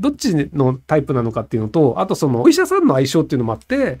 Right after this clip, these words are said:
この人に合わなかったけど、実は二回目の先生はすごい良かったみたいなのがあるので、何人か会ってみるといいんじゃないかなと思います。あと、あの、大人になりきれてないという話ですが、大人になるって何ですか？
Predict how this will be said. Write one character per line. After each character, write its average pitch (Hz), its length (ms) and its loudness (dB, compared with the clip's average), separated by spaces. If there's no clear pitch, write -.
こ 294 80 0
の 392 100 4
人 339 160 0
に 247 80 2
合 190 80 4
わ 185 80 4
な 175 80 2
か 160 80 2
っ - 20 0
た 147 120 0
け 139 60 0
ど、 135 100 0
実 165 240 -2
は 302 40 2
二 175 120 2
回 262 180 2
目 285 60 4
の 277 100 4
先 269 160 -2
生 262 140 0
は 165 80 2
す 135 120 -6
ご 190 140 4
い - 20 0
良 131 80 2
か 123 100 0
っ - 40 -18
た 117 100 -4
み 113 80 -4
た 117 60 -6
い 110 40 -2
な 113 40 -2
の 110 80 -4
が 117 60 -2
あ - 20 -2
る 110 80 -2
の 107 100 -4
で、 131 280 0
何 311 240 2
人 226 160 4
か - 240 -2
会 160 120 2
っ - 40 -2
て - 160 -2
み 131 80 4
る 120 80 2
と 127 100 0
い 127 60 4
い - 20 2
ん 120 40 0
じ 120 60 0
ゃ 113 40 0
な 110 80 -2
い 104 40 -6
か 113 80 0
な 113 140 -2
と 120 60 -14
思 113 100 -6
い - 20 -4
ま 107 140 -4
す。 - 160 -8
あ 277 60 0
と、 143 240 2
あ 127 80 6
の、 123 280 4
大 - 60 -2
人 359 300 4
に 330 160 8
な 226 180 8
り 294 140 6
き 285 140 2
れ 311 100 8
て 294 160 6
な 277 160 6
い 202 80 2
と 139 140 0
い 123 440 0
う 127 80 -12
話 135 380 2
で 117 80 2
す - 100 -6
が、 110 220 -4
大 156 100 -4
人 285 240 4
に 285 100 8
な 277 100 6
る 226 120 4
っ - 20 -4
て 139 280 -6
何 147 200 4
で 120 60 -6
す - 100 -8
か？ - 120 -10